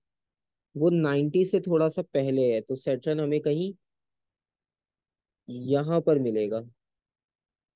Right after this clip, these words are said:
क्योंकि हम यहाँ से move कर रहे हैं तो ये ninety degree complete हो रहा है, तो हमें इसको नाइंटी और ज़ीरो के mid में सेवेंटी फ़ोर पर कहीं रखना है, तो वो close होगा आपके पास एटी के।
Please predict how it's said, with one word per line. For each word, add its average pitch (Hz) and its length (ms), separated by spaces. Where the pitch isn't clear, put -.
क्योंकि 175 160
हम 202 120
यहाँ 160 320
से 208 160
move 196 180
कर 190 160
रहे 190 80
हैं 190 100
तो 185 60
ये 170 200
ninety 151 360
degree 165 280
complete 151 440
हो 160 100
रहा 160 100
है, 196 100
तो 139 100
हमें 156 240
इसको 165 240
नाइंटी 139 420
और 165 180
ज़ीरो 147 320
के 156 280
mid 139 340
में 160 140
सेवेंटी 143 420
फ़ोर 156 300
पर 160 180
कहीं 156 180
रखना 139 260
है, 185 80
तो 143 80
वो 156 100
close 170 340
होगा 151 260
आपके 143 260
पास 143 500
एटी 139 320
के। 156 140